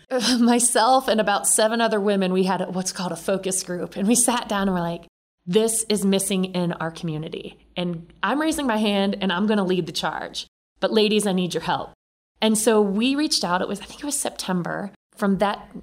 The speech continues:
let's say ten women, 'cause there were some outside. So those ten women, we all reached out to our networks and said, "Hey, we're gonna have a kickoff event. And we're gonna share with you the concept of what we wanna do. But we need to make sure that y'all are in.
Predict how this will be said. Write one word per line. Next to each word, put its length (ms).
let's 160
say 220
ten 340
women, 300
'cause 140
there 100
were 40
some 200
outside. 400
So 160
those 240
ten 180
women, 260
we 100
all 160
reached 240
out 120
to 100
our 140
networks 420
and 80
said, 160
"Hey, 200
we're 120
gonna 160
have 140
a 60
kickoff 400
event. 300
And 140
we're 80
gonna 160
share 300
with 120
you 120
the 100
concept 640
of 100
what 260
we 120
wanna 240
do. 240
But 160
we 120
need 200
to 40
make 200
sure 180
that 400
y'all 320
are 80
in. 460